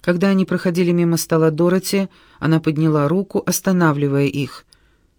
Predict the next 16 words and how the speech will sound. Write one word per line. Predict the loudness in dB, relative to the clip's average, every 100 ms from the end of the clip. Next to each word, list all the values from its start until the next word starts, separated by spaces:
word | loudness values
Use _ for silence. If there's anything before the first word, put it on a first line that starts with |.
| _ _ _ _ _ _ -2
"Одну | 2 2
минуту, | 4 4 2 0
пожалуйста", | -2 2 4 2 0 -2 -2 -4 -10 _ _ _ _
сказала | -10 -8 -4 -4 -4
она | -4
в | -6
трубку, | -6 -6 -8 -10 -10 -12 _ _ _
нажала | -2 -2 -2 -2
на | -4 -4
кнопку | -2 -4 -2 -6
и |
сказала | -4 -4 -2 -2
Стэнли: | -4 -6 -8 -6 -8 -12 -14 _ _ _ _ _ _ _ _
"Это | -6 0 2 4 2
премьер-министр | -2 -2 0 0 0 0 0 -2 -4 -6 -6
Шотландии, | -6 -6 -4 -2 -2 -2 -4 -6